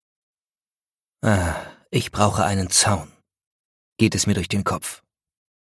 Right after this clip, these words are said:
"Ah, und das ist also dein Pool, ja?", säuselt Tricia neben mir. "Das sieht man doch", will ich zunächst entgegnen, entscheide mich dann aber für ein höflicheres,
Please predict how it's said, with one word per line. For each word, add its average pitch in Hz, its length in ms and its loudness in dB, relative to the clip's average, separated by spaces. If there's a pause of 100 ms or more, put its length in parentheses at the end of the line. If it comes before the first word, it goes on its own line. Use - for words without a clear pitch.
(120)
"Ah, 185 1160 4
und 120 260 2
das - 160 0
ist 214 180 0
also 180 240 4
dein 123 280 4
Pool, 220 340 6
ja?", 110 500 2 (500)
säuselt 113 440 4
Tricia 117 400 4
neben 90 300 2
mir. - 200 -14 (1040)
"Das - 280 2
sieht 131 240 2
man 76 180 -8
doch", - 400 -12 (340)
will 107 160 6
ich 98 160 -2
zunächst 104 440 2
entgegnen, 98 580 2 (460)
entscheide 123 360 4
mich 120 120 4
dann 120 160 0
aber 117 200 2
für 113 140 -4
ein 107 160 0
höflicheres, 107 680 2